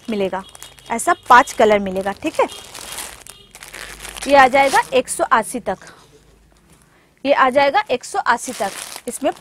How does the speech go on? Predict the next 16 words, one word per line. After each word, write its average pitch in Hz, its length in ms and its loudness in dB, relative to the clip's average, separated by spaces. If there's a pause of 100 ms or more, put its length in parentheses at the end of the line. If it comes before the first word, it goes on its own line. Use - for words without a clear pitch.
पांच 262 260 8
कलर 262 300 0
हुआ 277 220 4
है 381 100 8
और 320 80 4
कलर 269 380 2
ब्यूटीफुल, 269 540 -6
ब्यूटीफुल 254 440 -4
सब 226 180 -4
कलर 202 280 -2
है। 208 80 -2
देखिए, 220 240 -6
ये 220 100 -2
ऑरेंज 214 340 0
का 285 160 4
है, 285 220 0